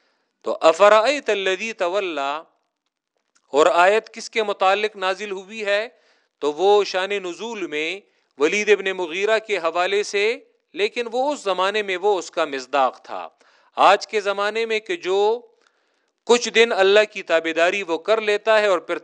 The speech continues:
تھک جاتا ہے اور پھر اللہ کی تابعداری نہیں کرتا، تو أَفَرَأَيْتَ الَّذِي تَوَلَّى، تو کیا تو نے، تو کیا تجھے خبر ہے اس شخص کی، یا کیا تو نے دیکھا اس شخص کو تولا کہ جو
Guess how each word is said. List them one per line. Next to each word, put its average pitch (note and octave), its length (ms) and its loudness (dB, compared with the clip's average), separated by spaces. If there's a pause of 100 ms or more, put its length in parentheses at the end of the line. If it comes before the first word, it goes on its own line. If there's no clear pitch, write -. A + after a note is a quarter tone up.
تھک G3 220 -4
جاتا D#3 420 4
ہے C3+ 200 0 (440)
اور B2+ 100 4
پھر F#3 220 4
اللہ E3+ 360 4
کی E3+ 100 -8
تابعداری D3+ 580 0
نہیں D#3 280 -10
کرتا، F3 440 -2 (960)
تو G#2 120 -8 (120)
أَفَرَأَيْتَ G#3 600 6
الَّذِي G3 480 -2
تَوَلَّى، D#3 640 -2 (640)
تو C3 100 -6
کیا E3+ 300 2
تو A3+ 160 -8
نے، A#3+ 180 -2 (340)
تو E3 100 -8
کیا G3 280 2
تجھے A3 260 0
خبر A3 380 2
ہے A3+ 100 2
اس F#3 160 -4 (120)
شخص A#3+ 240 -8
کی، E3+ 380 -12 (760)
یا D3+ 220 4 (220)
کیا F#3 160 -2
تو A3+ 200 -10
نے A3 140 -2
دیکھا G#3 340 -4
اس G#3+ 180 -2 (120)
شخص B3 220 -8
کو F#3+ 160 -6
تولا F#3 560 -2 (720)
کہ C#3+ 100 0
جو E3 180 0